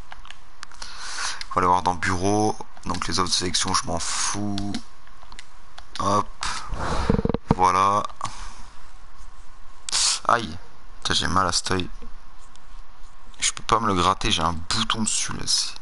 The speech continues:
c'est affreux les gars. C'est affreux, affreux. Salut Mathis, comment vas-tu ? Bienvenue à toi dans cet épisode douze, la carrière avec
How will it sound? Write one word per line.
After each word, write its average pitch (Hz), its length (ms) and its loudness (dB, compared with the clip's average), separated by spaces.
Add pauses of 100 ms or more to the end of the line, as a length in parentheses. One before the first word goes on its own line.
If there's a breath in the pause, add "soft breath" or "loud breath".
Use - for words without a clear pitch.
(580 loud breath)
c'est - 180 2
affreux 120 300 4
les 120 100 4
gars. 117 260 4 (720 loud breath)
C'est - 160 2
affreux, 139 260 4
affreux. 151 600 4
Salut 160 340 4
Mathis, - 300 2
comment 156 180 0
vas-tu ? 147 840 -2 (800 loud breath)
Bienvenue 113 240 0
à - 40 2
toi 107 140 4
dans 101 60 2
cet - 140 2
épisode 104 300 2
douze, - 180 0
la 107 80 4
carrière 101 200 0
avec 107 140 0